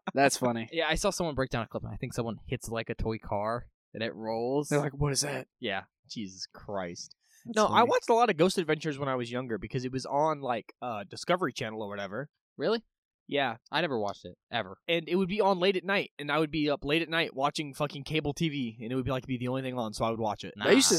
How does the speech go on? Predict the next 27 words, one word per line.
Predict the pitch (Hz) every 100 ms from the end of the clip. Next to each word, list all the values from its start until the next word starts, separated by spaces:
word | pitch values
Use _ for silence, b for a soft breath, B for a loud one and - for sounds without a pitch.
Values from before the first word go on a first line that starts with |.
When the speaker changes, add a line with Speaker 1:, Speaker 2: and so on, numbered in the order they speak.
| 151
Speaker 1:
it | 180
used | 254 220
Speaker 3:
Scared | 117
Speaker 1:
to | 127
Speaker 3:
the |
Speaker 1:
scare | 120 - 139 185
Speaker 3:
shit | 285 294
Speaker 1:
me. |
Speaker 3:
out | 165
Speaker 1:
Yeah, | 131
Speaker 3:
of |
me. | 120 104
Speaker 1:
it |
used | 160 208
to | 151
scare | - 151 170
me | 160
as | 127
a | 123
kid. | 131 123 - -
Speaker 2:
You | 139
know | 139
what |
I | 135
used | 135 -
to |
watch? | 131 135 -